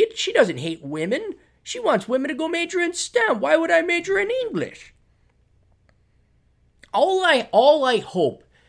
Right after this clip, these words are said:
is that the people who have been duped all this time, the millions, the generations of people that have been duped by you cocksucking motherfucking communists, you fucking cowards hiding behind this facade that you're fucking media or journalists. I, I just hope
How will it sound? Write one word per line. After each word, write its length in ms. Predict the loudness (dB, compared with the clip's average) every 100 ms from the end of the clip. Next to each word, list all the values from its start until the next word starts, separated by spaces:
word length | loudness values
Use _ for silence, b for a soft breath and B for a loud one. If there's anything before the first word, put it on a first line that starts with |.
| b -10
is 140 | 0
that 120 | 0
the 80 | 0
people 360 | -4 -4 0 2
who 40 |
have 160 | 2 2
been 240 | 0 0
duped 320 | -2 -4 -4 -2
all 240 | 2 2
this 220 | 0 -4
time, 440 | -8 -8 -8 -10 -4
the 140 | -2
millions, 460 | 2 2 2 0 -2
the 80 | -2
generations 680 | 0 2 2 2 0 -6
of 80 | -8
people 240 | -8 -8
that 80 | -6
have 100 | -4
been 160 | -6 -4
duped 240 | -4 -4
by 140 | -6 -6
you 260 | -6 -6 -10
cocksucking 720 | -12 -10 -10 -8 -8 -6 -6
motherfucking 680 | -4 -4 -6 -10 -12 -10 -10
communists, 640 | -8 -8 -10 -16 -20 -20 b b b b
you 120 | -12
fucking 500 | -12 -4 -2 0 -4
cowards 460 | -4 0 2 2 -2 B 0
hiding 360 | 4 4 2
behind 320 | -2 -2 -2
this 140 | -2 -6
facade 540 | -6 -6 0 0 0
that 160 | -2 -6
you're 100 | -8
fucking 560 | -6 -2 -2 -2 -8
media 340 | -6 -6 -4 -4
or 80 | -6
journalists. 480 | -8 -10 -10 -10 B B B -2
I, 160 | -2 -2 -4
I 100 | -4
just 240 | -2 -6 -10
hope 460 | -12 -8 -8 -8